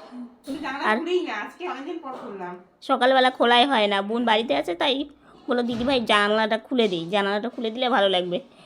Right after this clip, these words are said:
Speaker 2: তো দেখছে বেশ ভীষণ হাওয়া। আর বিছানাটা গোছানোর পরে কত ভালো লাগে দেখো তো। আর বিছানাটা অগোছালো থাকলে মনে হয় বিছানার দিকে তাকানোই যায় না। তো
Speaker 1: বিছানা
Speaker 2: মা
Speaker 1: না গোছালে আমার ভালোই লাগে না একটুকু।
Speaker 2: ভালোই লাগে না। আর ও গোছ গাছ থাকতে ভালোবাসে। আর মা ওইদিকে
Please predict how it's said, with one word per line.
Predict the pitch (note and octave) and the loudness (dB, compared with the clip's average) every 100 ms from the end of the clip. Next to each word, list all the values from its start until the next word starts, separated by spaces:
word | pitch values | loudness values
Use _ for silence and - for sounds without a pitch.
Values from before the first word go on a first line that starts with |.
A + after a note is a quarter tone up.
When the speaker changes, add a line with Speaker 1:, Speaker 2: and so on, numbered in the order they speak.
| _ | _
Speaker 2:
তো | A#3+ | -2
দেখছে | A3+ A3+ C4 | 0 0 -2
বেশ | B3 G#3+ - G#3+ | 0 0 -2 -6
ভীষণ | A3 G3+ A#3 A#3 | -4 -4 -2 0
হাওয়া। | A#3 F#3 F3 D#3 G#3+ - _ - - | 2 2 2 2 -2 -10 _ -20 -6
আর | G#3+ | -4
বিছানাটা | G#3+ A#3+ A#3+ A#3+ | -2 -2 -2 -2
গোছানোর | A3+ A3+ A#3+ | -2 -4 -2
পরে | A#3 A#3 | -2 0
কত | A3 A3 B3 | 0 0 0
ভালো | A#3+ G#3+ | 2 2
লাগে | A3 G#3 A3 | 4 2 2
দেখো | G#3+ A3 | 2 2
তো। | A#3+ C#4+ - - _ - - | 0 -2 -2 -16 _ -20 -6
আর | - G3+ | 0 0
বিছানাটা | A3 B3 A#3+ B3 | 2 -2 2 4
অগোছালো | A3 A3+ B3+ C4+ | 4 2 -2 0
থাকলে | B3+ C4 | 2 2
মনে | B3+ B3+ | 0 0
হয় | A3+ | -4
বিছানার | A3+ B3+ | -4 -4
দিকে | A#3 C4 | -2 0
তাকানোই | A3 F#3 A3+ B3 C4 | 0 0 0 0 4
যায় | G#3+ F#3+ | 6 6
না। | F3+ F3+ | 4 0
তো | C4 - _ _ - | -2 -8 _ _ -20
Speaker 1:
বিছানা | C4+ A#3 | -2 2
Speaker 2:
মা | A#3+ B3 | 4 2
Speaker 1:
না | C#4+ | 0
গোছালে | E4 D4+ | -10 -8
আমার | D#4+ | -10
ভালোই | C4 A#3 C4+ | -8 -10 -10
লাগে | B3 G#3 | -10 -12
না | F#3+ | -14
একটুকু। | F#3+ - F#3 F#3 G3+ _ _ - | -16 -20 -20 -20 -20 _ _ -6
Speaker 2:
ভালোই | C4+ G#3 G3+ | -2 0 0
লাগে | G3+ F#3+ | 0 -2
না। | F#3+ G#3+ - _ - - | -4 -6 -8 _ -20 -6
আর | G#3+ | 0
ও | A#3 | 2
গোছ | A#3+ A#3+ A#3 | 4 4 4
গাছ | B3 | 2
থাকতে | B3 A#3 C#4 | 0 -2 0
ভালোবাসে। | G3+ G3+ F#3+ F#3+ F#3+ | 2 2 2 0 -2
আর | G3+ | 0
মা | G3+ G3+ | 2 4
ওইদিকে | G3+ G#3 G#3 A#3 A#3 | 2 -2 -4 -4 -4